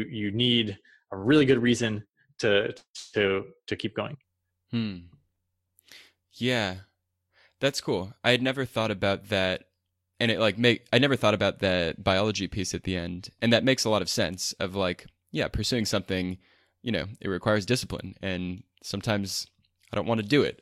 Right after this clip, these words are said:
Speaker 2: <laughs> And I gotta push myself to do it.
Speaker 1: <laughs>
Speaker 2: And, and I, I'm wondering, I guess I'm coming from a place of, um, well, to me, you strike me as a multi-passionate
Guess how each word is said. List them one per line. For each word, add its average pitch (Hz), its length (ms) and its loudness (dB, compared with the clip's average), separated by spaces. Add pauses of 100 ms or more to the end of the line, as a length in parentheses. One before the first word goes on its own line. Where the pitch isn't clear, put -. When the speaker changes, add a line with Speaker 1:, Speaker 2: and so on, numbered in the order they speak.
Speaker 2:
<laughs> - 80 -18
And - 920 -4
I - 20 0
gotta 110 200 2
push 147 160 6
myself 104 300 2
to - 100 0
do 95 160 0
it. - 180 0
Speaker 1:
<laughs> - 600 -12
Speaker 2:
And, 110 320 2 (920)
and 135 360 0
I, 131 260 6 (260)
I'm 131 120 -2
wondering, 165 440 0
I 123 60 4
guess 170 280 4 (400)
I'm 120 80 -2
coming 143 280 -2
from 120 140 -4
a 107 60 -2
place 107 360 -2
of, 98 180 -2
um, 92 440 -4 (1400)
well, 143 160 6
to - 120 2
me, 160 100 4
you 214 100 0
strike 120 280 2
me 113 140 4
as 101 180 0
a 92 320 0 (420)
multi-passionate 107 1400 -2